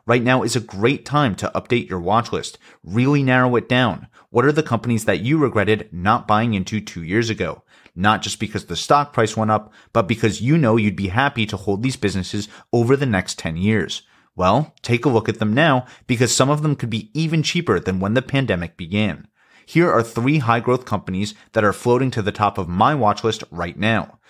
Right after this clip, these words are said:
Full disclosure, I'm not a financial advisor, and I'm already a shareholder in all three of them, either directly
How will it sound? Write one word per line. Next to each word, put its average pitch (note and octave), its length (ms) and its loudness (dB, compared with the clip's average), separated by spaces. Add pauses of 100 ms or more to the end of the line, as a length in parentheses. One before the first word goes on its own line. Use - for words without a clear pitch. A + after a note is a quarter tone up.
(160)
Full A2 220 0
disclosure, A2 560 0
I'm G#2+ 180 -2
not A#2+ 240 2
a A2 40 -6
financial G#2+ 500 0
advisor, B2+ 500 0 (220)
and C3 100 4
I'm B2+ 140 2 (100)
already B2 400 4
a A2+ 60 2
shareholder A2+ 500 2
in C3+ 220 -4
all F2 240 -2
three A#2+ 220 -2
of A2 100 -2
them, F#2 240 -6 (240)
either A2+ 200 2
directly A#2 680 0